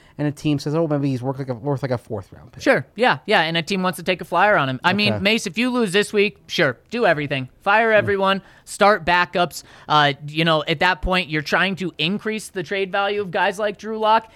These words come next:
Speaker 2: and at the
Speaker 1: Mm.
Speaker 2: same point, you're okay with losing because you just lost to the frickin' Detroit Lions.
Speaker 1: Yeah.
Speaker 2: Yeah.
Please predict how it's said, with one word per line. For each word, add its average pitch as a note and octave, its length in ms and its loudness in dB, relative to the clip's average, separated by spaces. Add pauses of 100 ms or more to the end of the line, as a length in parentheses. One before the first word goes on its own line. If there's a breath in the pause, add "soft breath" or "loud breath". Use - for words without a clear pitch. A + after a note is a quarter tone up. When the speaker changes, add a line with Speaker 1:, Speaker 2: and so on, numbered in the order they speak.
(140 soft breath)
Speaker 2:
and C4+ 100 -2
at C#4 80 -2
the C4 80 -8
Speaker 1:
Mm. - 40 -8
Speaker 2:
same B3 200 -2
point, B3 260 -4
you're G3+ 160 -4
okay A3 220 -2
with F#3+ 140 -10
losing C#3+ 460 -6
because D#3+ 260 -2
you E3+ 60 -8
just F3+ 200 -4
lost E3+ 420 0 (260 soft breath)
to E3+ 100 -4
the D3 100 0
frickin' D#3+ 400 -4
Detroit C#3+ 500 -2
Lions. A#2+ 640 -4
Speaker 1:
Yeah. A#2+ 200 -4 (240)
Speaker 2:
Yeah. B2+ 260 -2